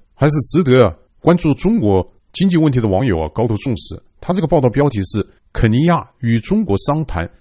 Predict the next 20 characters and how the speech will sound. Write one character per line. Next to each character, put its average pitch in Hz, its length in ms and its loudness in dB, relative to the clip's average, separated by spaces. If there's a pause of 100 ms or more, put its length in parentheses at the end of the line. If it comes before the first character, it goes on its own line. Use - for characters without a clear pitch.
将 123 240 0 (180)
美 104 220 0
元 90 300 -2
贷 165 180 0
款 78 240 -8 (240)
转 78 280 -4
换 139 280 -2
为 98 180 -2 (140)
人 92 180 -2
民 113 160 0
币 120 160 -2 (100)
债 127 140 2
务”。 78 200 -4 (260)
肯 147 160 0
尼 170 40 4
亚 196 140 4
财 156 160 2
政 170 160 2
部 208 140 0
长 104 260 -4